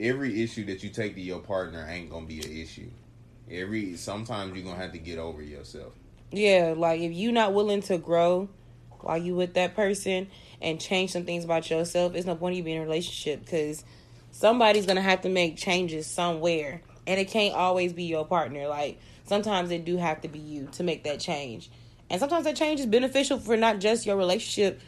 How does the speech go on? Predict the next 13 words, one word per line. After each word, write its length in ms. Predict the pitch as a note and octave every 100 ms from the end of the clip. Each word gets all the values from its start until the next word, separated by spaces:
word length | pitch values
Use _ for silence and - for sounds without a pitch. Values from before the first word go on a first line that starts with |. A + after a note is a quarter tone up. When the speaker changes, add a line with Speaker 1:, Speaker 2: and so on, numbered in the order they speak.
| - - -
Speaker 2:
but 120 | F3
it's 180 | F3+ F3
beneficial 500 | E3+ F3+ F#3+ F3+ -
for 120 | E3+
you 200 | F#3 F3+
as 120 | E3
well. 300 | F3 F3 E3
So, 340 | D#3 D#3 D3+ E3+ - - - - - - - - - - - - - - - - -
Speaker 1:
So 160 | - F#2
speaking 320 | - G#2+ G2
of 140 | D#2+ D#2
love 280 | E2 D#2+ D#2+
languages, 580 | D#2 D2+ D2+ - C2